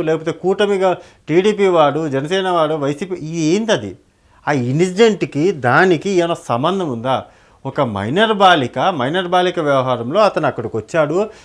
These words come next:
అతను చెప్తున్నటువంటి రీజన్ అది ఏదన్నా ఉండని తీసుకొని రావడం తప్పు, అనుమతి లేకుండా తీసుకొని రావడం తప్పు. ఆ బాలిక మైనర్ బాలిక కాబట్టి ఆమె, ఆమె కూడా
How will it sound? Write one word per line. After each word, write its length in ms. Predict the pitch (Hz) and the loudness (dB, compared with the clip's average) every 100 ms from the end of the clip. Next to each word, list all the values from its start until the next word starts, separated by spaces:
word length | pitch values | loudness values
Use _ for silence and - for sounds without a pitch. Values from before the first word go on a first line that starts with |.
| _ 139 | _ -6
అతను 180 | 139 139 | -4 -4
చెప్తున్నటువంటి 560 | - - 175 180 180 175 165 | -6 -4 -2 0 -2 -2 -2
రీజన్ 260 | 165 180 139 107 - 123 | 0 0 -2 -8 -10 -4
అది 120 | 139 170 | 2 4
ఏదన్నా 320 | 190 214 226 208 | 6 4 4 4
ఉండని 200 | 196 165 - - _ - | 4 2 0 -14 _ -2
తీసుకొని 320 | 170 170 196 180 | -2 2 2 4
రావడం 200 | 180 208 156 | 2 2 0
తప్పు, 260 | 147 147 139 - _ _ _ _ _ _ _ _ _ 139 | 0 -2 -4 -8 _ _ _ _ _ _ _ _ _ 0
అనుమతి 300 | 165 180 180 170 | 2 2 2 2
లేకుండా 260 | 165 175 180 | 2 0 -2
తీసుకొని 260 | 151 165 151 | -2 -2 0
రావడం 220 | 147 160 160 | 0 0 -2
తప్పు. 260 | 131 - 131 139 - | -2 -2 -6 -6 0
ఆ 20 | 151 147 | 2 6
బాలిక 300 | 160 185 185 160 135 | 6 6 4 2 2
మైనర్ 300 | 135 180 196 175 | 0 2 4 4
బాలిక 260 | 175 180 165 | 4 2 2
కాబట్టి 280 | 165 170 226 214 180 | 2 0 0 2 2
ఆమె, 160 | 165 147 - - _ - 147 | -2 -6 -10 -18 _ 2 2
ఆమె 160 | 190 | 4
కూడా 120 | 214 | 2